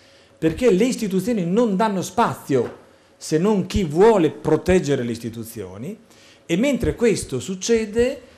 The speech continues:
la società civile va in un'altra direzione, perché noi siamo nel pieno di una crisi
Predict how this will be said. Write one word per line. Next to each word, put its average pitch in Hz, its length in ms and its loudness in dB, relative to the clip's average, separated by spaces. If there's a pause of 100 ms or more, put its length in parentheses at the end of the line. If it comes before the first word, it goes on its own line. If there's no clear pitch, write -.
(160)
la 175 120 0
società 196 400 -2
civile 220 420 -2
va 160 140 0
in 190 100 -2
un'altra 143 320 -6
direzione, 104 580 -10 (840)
perché 156 220 0
noi 269 160 0
siamo 143 400 0
nel 226 300 0
pieno 113 760 0 (1120)
di 143 120 -6
una 190 220 0
crisi 110 580 -4